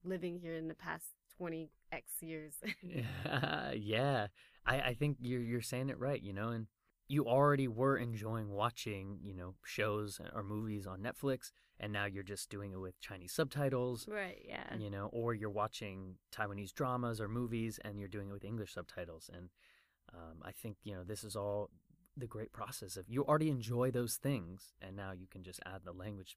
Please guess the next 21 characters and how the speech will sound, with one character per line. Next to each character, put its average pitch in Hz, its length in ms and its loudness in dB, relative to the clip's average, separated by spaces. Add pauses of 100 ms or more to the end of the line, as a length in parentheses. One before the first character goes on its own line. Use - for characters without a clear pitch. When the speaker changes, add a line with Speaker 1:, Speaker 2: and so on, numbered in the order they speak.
(120)
Speaker 2:
aspect, 82 600 -10
and 85 160 -16
you 82 80 -20
just 82 200 -18
grow. 87 340 -4 (380)
And 131 160 2
then, 156 120 2
like 151 200 -2
you 143 80 -6
said, 151 180 -2
yeah, 107 180 -6
perfectly, 107 480 -6
like, 87 200 -8 (440)
working, 135 400 0
being 165 200 4
forced, - 500 0
basically, 135 480 0
<laughs> - 20 -6
'cause 113 200 0
you 110 80 0
work 117 340 6